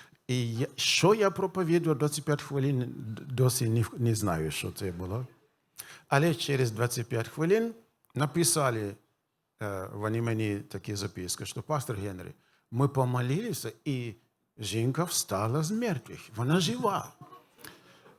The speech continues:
І я так, ну, спочатку я був дуже радий, але я жалкував, що без мене це робили, бо я,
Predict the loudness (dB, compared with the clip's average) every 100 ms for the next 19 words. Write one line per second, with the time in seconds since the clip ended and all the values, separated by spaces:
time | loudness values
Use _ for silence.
0 | _ 4 6 6 4 4 4 4 2 0
1 | -2 -20 _ 4 6 4 -6 _ _ _
2 | _ _ _ -12 -4 -2 6 6 6 4
3 | 6 6 4 2 -2 -2 0 2 2 2
4 | 2 4 6 6 4 2 2 0 2 4
5 | 6 6 6 2 2 0 0 2 4 4
6 | 4 4 2 4 4 4 4 2 -2 0
7 | 0 0